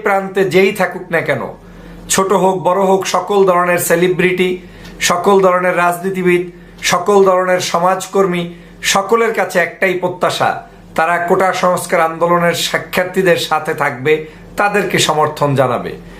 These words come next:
ব্যারিস্টার সুমন সাহেবের বিভিন্ন ধরনের অ্যাক্টিভিটিস আপনারা দেখেন,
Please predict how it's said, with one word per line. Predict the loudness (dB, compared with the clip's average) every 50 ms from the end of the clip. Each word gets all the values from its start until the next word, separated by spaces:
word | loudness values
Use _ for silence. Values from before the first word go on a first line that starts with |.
| -20 -20 -20 -14 -6 -2
ব্যারিস্টার | -2 0 0 0 0 0 0 0 0 0
সুমন | 0 2 2 2 2 2
সাহেবের | 0 0 0 0 0 0 0 2 2
বিভিন্ন | 2 2 2 2 2 2 2 2
ধরনের | 0 0 0 -2 -2 -2
অ্যাক্টিভিটিস | -4 -4 -6 -6 -6 -4 -4 -4 -2 -2 -2
আপনারা | -2 -2 0 0 0 0 0 -2
দেখেন, | -4 -4 -6 -8 -8